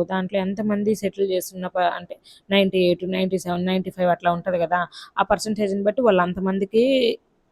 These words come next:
కంప్లీట్ చేస్తున్నట్టు అనమాట. So, ఏదైతే ఎక్కువ క్లెయిమ్స్ అప్-,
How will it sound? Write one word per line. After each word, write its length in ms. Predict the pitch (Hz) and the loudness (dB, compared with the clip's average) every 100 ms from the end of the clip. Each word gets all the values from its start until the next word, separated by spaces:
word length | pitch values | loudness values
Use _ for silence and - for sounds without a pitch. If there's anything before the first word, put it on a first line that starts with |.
| - | 0
కంప్లీట్ 300 | 202 196 190 | 2 2 4
చేస్తున్నట్టు 440 | 185 - 180 156 | 0 2 -2 0
అనమాట. 300 | 170 170 160 269 - - - | -2 -2 0 -2 -4 -18 -4
So, 140 | - 294 370 202 | 6 6 6 6
ఏదైతే 480 | 214 220 220 220 208 | 6 8 6 6 4
ఎక్కువ 280 | 196 - 226 | 4 2 2
క్లెయిమ్స్ 440 | 214 196 196 208 208 | 4 4 2 2 0
అప్-, 220 | 185 | 4